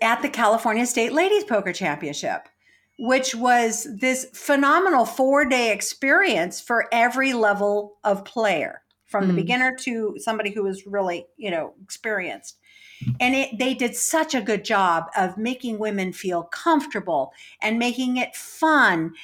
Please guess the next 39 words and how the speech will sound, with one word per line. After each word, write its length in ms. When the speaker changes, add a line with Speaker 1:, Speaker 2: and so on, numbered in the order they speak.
Speaker 1:
And 220
it 80
was 200
social 920
on 160
top 360
of 240
being, 420
you 140
know, 60
skillful, 880
Speaker 2:
Mm-hmm. 300
Speaker 1:
all 300
those 240
things. 320
And 100
I 140
thought, 300
"Everybody 520
needs 240
to 120
do 180
this." 400
<laughs> 60
Speaker 2:
Yeah. 480
Speaker 1:
Everybody 500
needs 280
to 120
expo-, 440
experience 560
this 180
joy, 280
because 360
anybody 500
who's 180
ever 200
been 380
to 180
that 360